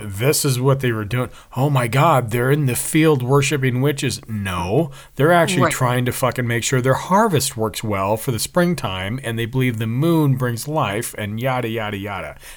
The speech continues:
Speaker 1: It's the same thing. You
Speaker 2: Yeah,
Speaker 1: know,
Speaker 2: so
Speaker 1: so,
Speaker 2: many
Speaker 1: yeah.
Speaker 2: ways to twist
Speaker 1: Yeah.
Speaker 2: it around, whether
Speaker 1: Right, right,
Speaker 2: intentionally
Speaker 1: right.
Speaker 2: or not intentionally, to make it seem like it's something that's evil or bad, right?
Speaker 1: Yeah.
Speaker 2: Look, they're praying to
Speaker 1: Understood.
Speaker 2: a guy that's got a skull on his face. We equate skull with death, ergo they must
Speaker 1: Yep.
Speaker 2: be devil worshippers.
Speaker 1: Yep.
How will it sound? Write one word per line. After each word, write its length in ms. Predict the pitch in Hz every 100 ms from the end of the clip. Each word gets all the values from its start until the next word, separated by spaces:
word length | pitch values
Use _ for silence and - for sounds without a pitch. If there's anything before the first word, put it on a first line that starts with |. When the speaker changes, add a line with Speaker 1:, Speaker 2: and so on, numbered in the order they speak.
| -
Speaker 1:
It's 100 | -
the 60 | 156
same 260 | 185 151
thing. 240 | 139 160 - - _ -
You 100 | 113
Speaker 2:
Yeah, 80 | 160
Speaker 1:
know, 60 | 233
Speaker 2:
so 140 | -
Speaker 1:
so, 60 | 262
Speaker 2:
many 140 | 247 226
Speaker 1:
yeah. 140 | 165
Speaker 2:
ways 220 | 175 175
to 80 | 175
twist 280 | - 180 151
Speaker 1:
Yeah. 120 | 117
Speaker 2:
it 40 |
around, 400 | 165 151 143 151 151
whether 220 | 175 180
Speaker 1:
Right, 100 | 175
right, 100 | 120
Speaker 2:
intentionally 380 | 185 - - 170
Speaker 1:
right. 60 | 165
Speaker 2:
or 20 |
not 240 | 143 147
intentionally, 640 | 143 143 139 - 135 139 143 - - - -
to 420 | - 165 147 143 143
make 300 | 160 156 151
it 160 | 131 -
seem 440 | - - 180 156
like 200 | 143 139
it's 140 | 131 131
something 400 | 160 143 143 147
that's 400 | 139 - - - - - - - - - - -
evil 360 | 147 127 120 - -
or 100 | 143
bad, 400 | 135 123 127 - - -
right? 280 | 135 139 139
Speaker 1:
Yeah. 120 | -
Speaker 2:
Look, 280 | 170 151 - 143
they're 400 | 156 165 170 160 -
praying 460 | - 185 175 160
to 60 | 147
Speaker 1:
Understood. 260 | 131 156 151
Speaker 2:
a 40 |
guy 160 | 143 147
that's 180 | 143
got 180 | - 151
a 40 | 143
skull 340 | - 165 147
on 160 | 135 131
his 120 | 127
face. 380 | - 131 113 147
We 220 | 156 170
equate 340 | 160 160 147
skull 320 | 135 - 147 139
with 180 | 139 -
death, 320 | 135 117 -
ergo 440 | 143 151 147 143 143
they 120 | 143
must 180 | 139 135
Speaker 1:
Yep. 80 |
Speaker 2:
be 60 | 147
devil 300 | 139 131 127
worshippers. 460 | - 127 131 - 104
Speaker 1:
Yep. 180 | 85